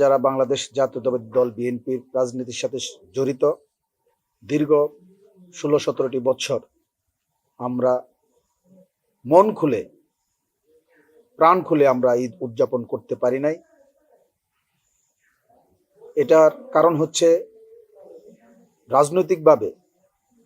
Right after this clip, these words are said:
ফ্যাসিস্ট স্বৈরাচারী শেখ হাসিনা সরকার আমাদের বিরুদ্ধে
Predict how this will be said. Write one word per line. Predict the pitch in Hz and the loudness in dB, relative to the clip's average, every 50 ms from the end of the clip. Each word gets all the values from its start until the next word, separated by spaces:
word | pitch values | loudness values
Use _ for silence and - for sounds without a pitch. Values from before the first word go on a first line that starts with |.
| 165 165 185 - _ _ _ _ _ _ _ _ _ _ _ _ _ - | _ -20 -20 -20 _ _ _ _ _ _ _ _ _ _ _ _ _ 0
ফ্যাসিস্ট | 160 160 - - 175 151 - - - - - _ _ _ _ _ _ _ _ _ _ _ _ _ _ _ - | 0 2 2 2 0 0 -2 -4 -6 -10 -18 _ _ _ _ _ _ _ _ _ _ _ _ _ _ _ -6
স্বৈরাচারী | - - 165 160 151 156 151 - 147 139 147 135 | -2 0 4 6 6 4 4 4 0 0 0 -2
শেখ | - - 151 - - | -2 -2 -2 0 -2
হাসিনা | 139 - - 147 139 135 | -4 -6 -6 -6 -6 -6
সরকার | - - 147 139 123 - 147 151 156 156 _ _ _ _ _ _ _ _ _ _ _ _ _ _ _ _ _ _ _ _ _ _ | -4 -2 -4 -4 0 2 2 2 2 0 _ _ _ _ _ _ _ _ _ _ _ _ _ _ _ _ _ _ _ _ _ _
আমাদের | - 147 151 156 143 156 156 143 | -4 0 2 4 4 4 4 2
বিরুদ্ধে | 131 143 151 156 143 139 165 170 | 0 -2 -2 -2 -2 -2 0 0